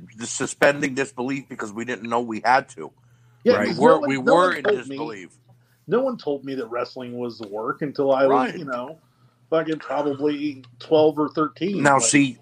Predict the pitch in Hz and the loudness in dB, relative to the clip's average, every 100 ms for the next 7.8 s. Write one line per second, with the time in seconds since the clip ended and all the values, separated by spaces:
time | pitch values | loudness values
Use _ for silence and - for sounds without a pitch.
0 | - - 135 143 135 113 104 120 113 - | -6 4 6 6 0 -4 -8 -8 -10 -4
1 | 123 139 135 143 143 123 110 113 113 113 | -4 -4 -8 -8 -6 -6 -8 -8 -6 -4
2 | 117 117 110 110 - 127 120 110 110 120 | -6 -10 -10 -10 -8 -10 -8 -8 -10 -12
3 | - - 107 98 120 113 104 104 107 113 | -20 -16 -14 -12 -12 -10 -12 -8 -8 -8
4 | 120 127 - - _ _ _ _ _ _ | -14 -10 -12 -12 _ _ _ _ _ _
5 | _ _ _ - _ 120 131 113 _ 104 | _ _ _ -20 _ -6 -6 -6 _ -14
6 | 110 120 120 113 117 117 104 120 113 95 | -4 -2 0 -2 -2 -4 -4 -8 -4 -6
7 | - 117 - 101 110 117 117 117 | -4 -6 -6 -10 -10 -8 -4 -4